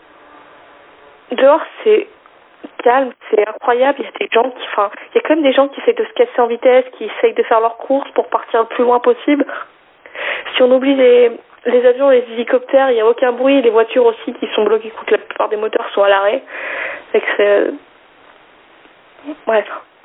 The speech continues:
Je comprends pas comment tout le monde fait pour être resté aussi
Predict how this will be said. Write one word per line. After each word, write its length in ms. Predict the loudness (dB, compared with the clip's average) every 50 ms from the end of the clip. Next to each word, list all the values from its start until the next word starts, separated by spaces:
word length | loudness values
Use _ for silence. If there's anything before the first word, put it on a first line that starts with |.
| _ _ _ _ _ -20 -20 _ -20 -20 -20 -20 -20 -20 -20 -20 -20 -20 -20 -20 -20 -20 -20 -20 -20 -20 -20 -20 -20 -20 -18 -8 -6
Je 120 | -6 -4
comprends 180 | 0 0 0 2
pas 120 | 2 0 0
comment 180 | 0 -2 -4
tout 120 | -6 -6 -4
le 40 |
monde 140 | -4 -2 -2
fait 80 | -4 -2
pour 160 | 0 0 0
être 100 | 2 2
resté 240 | 0 -2 0 0 -2
aussi 200 | -2 -2 -8